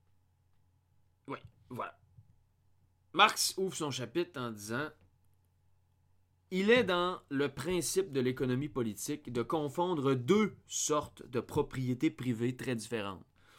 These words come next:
Donc, on a tendance à confondre deux sortes de propriétés privées qui sont bien différentes. La première fondée sur le travail propre du producteur, l'autre sur l'exploitation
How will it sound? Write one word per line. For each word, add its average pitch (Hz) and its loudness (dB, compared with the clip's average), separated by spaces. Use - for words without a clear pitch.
Donc, 117 -4
on 123 0
a 120 0
tendance 151 -2
à 120 -6
confondre 131 -4
deux 135 0
sortes 143 -6
de 123 -6
propriétés 120 -6
privées 113 -6
qui - -20
sont 113 -6
bien 113 -4
différentes. 101 -12
La 135 0
première 233 6
fondée 202 4
sur 208 4
le 165 6
travail 170 4
propre - -2
du 131 -4
producteur, 127 0
l'autre 160 6
sur 131 0
l'exploitation 151 2